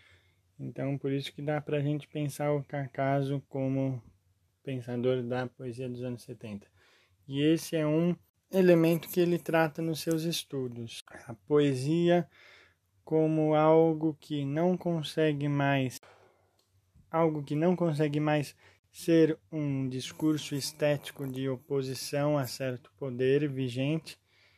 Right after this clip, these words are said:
e ao mesmo tempo é algo que a sua geração sente como necessário. Eles sentem que a sua poesia precisa ter esse caráter combativo, ter esse caráter político, mas ao mesmo tempo eles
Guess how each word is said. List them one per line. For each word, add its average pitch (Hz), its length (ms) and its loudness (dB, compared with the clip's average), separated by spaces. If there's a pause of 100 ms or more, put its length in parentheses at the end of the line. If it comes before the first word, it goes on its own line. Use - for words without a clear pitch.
(200)
e 156 80 -6
ao 147 60 -2
mesmo 151 360 2
tempo 156 380 0
é 156 60 4
algo 151 240 2
que 156 220 -6 (240)
a 131 120 -10
sua 147 220 -4
geração 147 480 -2 (180)
sente 185 680 2
como 151 280 0
necessário. 123 920 -6 (720)
Eles 131 240 -8
sentem 175 540 2
que 190 240 6
a 175 120 4
sua 151 200 -6
poesia 147 400 -2
precisa 151 720 -2 (760)
ter 151 220 2
esse 139 260 -2
caráter 135 580 -6
combativo, 143 840 -2
ter 147 220 -2
esse 139 220 -6
caráter 135 460 -4
político, 151 460 -6
mas 165 160 0
ao 160 80 4
mesmo 156 300 0
tempo 156 440 -4
eles 160 320 -2